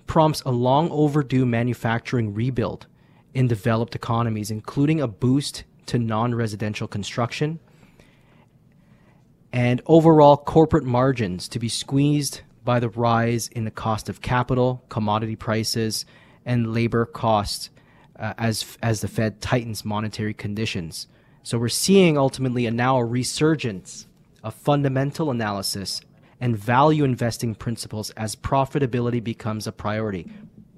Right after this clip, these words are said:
Reminds me of omers. They're gonna have to research and redo their fundamental analysis to bring back some profitability, maybe revisit the gold idea pensions. Well, they kind of concluded as saying the scenario is setting up, setting the stage for significant changes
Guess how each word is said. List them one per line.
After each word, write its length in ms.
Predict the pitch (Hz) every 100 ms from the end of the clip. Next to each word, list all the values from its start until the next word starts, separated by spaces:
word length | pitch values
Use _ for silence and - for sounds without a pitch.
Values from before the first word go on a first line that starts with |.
| -
Reminds 440 | 120 117 120 127
me 80 | 113
of 120 | 120
omers. 500 | 120 170 135 82 - - - - _
They're 140 | 110 110
gonna 140 | 117
have 180 | 117 127
to 160 | 135 117 _
research 600 | 123 135 156 - 170 -
and 180 | - 110
redo 400 | 104 143 147 170
their 140 | 165
fundamental 600 | 147 156 151 143 151 156
analysis 480 | 120 110 107 110 110
to 100 | -
bring 240 | 104 127 123
back 220 | 113 113
some 160 | - 104
profitability, 800 | - 117 107 107 117 139 147 156 - -
maybe 300 | - 135 147
revisit 540 | 123 139 123 127 127 -
the 60 | 117
gold 300 | 117 127 120
idea 380 | 98 - 95
pensions. 580 | 90 92 95 78 71 - - _ - - - - - - - -
Well, 260 | 135 135 - -
they 120 | 156
kind 340 | 147 - 202
of 100 | 208
concluded 460 | - 170 - 156 147
as 120 | 131
saying 240 | - 143 131
the 60 |
scenario 520 | 123 143 143 156 156
is 120 | 127 -
setting 280 | 139 127
up, 200 | 123 - -
setting 320 | - 139 135
the 60 |
stage 400 | 123 - 113 117
for 140 | - 117
significant 760 | - 120 110 123 120 127 120 113
changes 680 | - 113 117 107 110 107